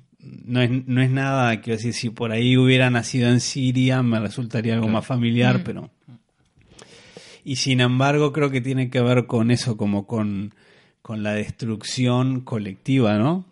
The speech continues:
Speaker 1: Porque aparte siempre en el sueño yo tengo la sensación de que yo me voy a salvar, pero los demás no.
Speaker 3: Ostras.
Speaker 1: ¿No? Es
Speaker 2: Mm.
Speaker 1: como...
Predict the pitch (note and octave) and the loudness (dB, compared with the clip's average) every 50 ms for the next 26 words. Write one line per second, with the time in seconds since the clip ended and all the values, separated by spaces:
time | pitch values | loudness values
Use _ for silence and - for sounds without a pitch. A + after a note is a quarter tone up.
0 | _ _ - C#3+ A2 A2 - - A2 B2 A#2 A#2 A#2+ C3+ A#2+ - - - C#3+ C#3+ | _ _ -10 -10 -8 -6 -6 -6 -4 -4 -4 -4 -4 -4 -6 -6 -4 -2 -2 -2
1 | C#3+ C#3 C#3 C#3 C3+ C3+ B2 A#2 A2+ A2+ A2+ A2+ A2+ A2 - - C#3+ C3+ C#3 C#3 | -2 -2 -4 -4 -2 -2 0 0 0 0 0 -2 -2 -4 -4 -4 -4 -2 -2 -4
2 | C3+ B2+ - C#3+ A#2 C3+ C3+ C3 B2+ B2+ B2 A#2 - - B2 A2+ A#2+ A2 - - | -4 -4 -6 -6 -4 -4 -4 -2 -2 -2 -4 -4 -4 -6 -6 -6 -6 -8 -6 -4
3 | B2+ B2+ B2+ A#2+ B2 - A2+ - - B2+ B2 C3 C3 B2 C3 B2+ A#2+ A#2+ - B2 | -2 -2 -2 -2 -4 -6 -10 -4 -2 0 2 2 4 4 4 4 2 2 0 -2
4 | A2+ G#2+ G#2+ G#2+ G#2+ A2 G#2+ G#2+ A#2 C3+ E3 - _ _ _ _ _ _ _ _ | 0 0 2 4 4 4 2 2 -2 -4 -8 -10 _ _ _ _ _ _ _ _
5 | _ _ - A#2 A2 G#2+ G#2 G#2+ G#2 A2 G#2+ G#2 A#2 A#2+ A2 G#2+ G2+ G2 F#2+ - | _ _ -4 0 0 2 2 0 0 0 0 0 0 0 0 -2 -4 -6 -8 -10
6 | _ _ F#3 F3+ - - F3+ F#3 G#3 A3 - _ _ _ _ _ _ _ _ - | _ _ -16 -16 -14 -14 -14 -12 -12 -14 -16 _ _ _ _ _ _ _ _ -6
7 | A#2+ C#3 E3+ F#3 - A2 A#2+ A2+ A2 C3 A2+ A2 A2 A2 G#2+ G#2+ G#2 | -4 -4 -4 -4 -6 -8 -8 -6 -4 -4 -2 -2 -2 -2 -2 -4 -4